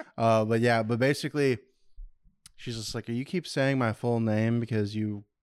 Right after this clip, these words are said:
wanna threaten me?" And she's like, "Uh, yeah, Kate Bishop, I want them to, you know, that I know who you are." <laughs> And I think, I don't know, like, for the first time, it feels like the movies and the shows are really in.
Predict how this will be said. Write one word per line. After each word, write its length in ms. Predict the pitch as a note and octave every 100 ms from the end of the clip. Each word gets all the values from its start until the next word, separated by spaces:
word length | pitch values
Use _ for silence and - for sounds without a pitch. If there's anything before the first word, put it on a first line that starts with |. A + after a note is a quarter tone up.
| _
wanna 180 | A2+ G#2
threaten 380 | - G#2+ A2 B2+
me?" 100 | C3
And 80 | B2+
she's 140 | - A2+
like, 160 | G2+ - _ _ _ - _
"Uh, 300 | A#2 A#2 A#2+ A#2+
yeah, 260 | A3+ C#4 -
Kate 260 | G#2 F#2
Bishop, 440 | F#2+ F#2+ - G3+ -
I 160 | D3 D3+
want 240 | E3 F3
them 160 | E3+ D#3+
to, 340 | E3 E3+ D#3+
you 80 | D#3+
know, 220 | F3 F#3
that 120 | D#3
I 60 | D#3
know 200 | D#3+ D#3
who 120 | E3
you 220 | E3 G3+
are." 340 | B3 - C3 - - C3+
<laughs> 120 | C3 G#2 - - - F#3 B2+
And 340 | A#2 A2 G2+ _ _ _ _ _ _ _
I 80 | C3
think, 580 | - F#3+ E3+ - - - _ _ _ _ _ _ _ _ _ _ _ _ -
I 100 | C#3+
don't 180 | D3 C3
know, 280 | A#2 G2+ G#2+
like, 400 | A2+ A2 G#2 - _ _ _ _ _ _ _ _ _ _ _ _ _ _ _ _
for 240 | D#3+ D3+
the 180 | D#3+ D3+
first 360 | A3+ D4 -
time, 380 | - D3 D3+ D#3+
it 80 | D3
feels 380 | - D#3+ D#3+ C#3+
like 220 | C#3 B2+
the 100 | B2
movies 1040 | A2+ A#2+ B2+ B2 C3 B2+ B2+ B2+ A#2+ - -
and 200 | A2+ A2
the 60 |
shows 540 | G#2 - A#2 A#2+ B2 A2
are 120 | A2
really 340 | A2+ A#2 A2
in. 340 | A2 A2+ A2+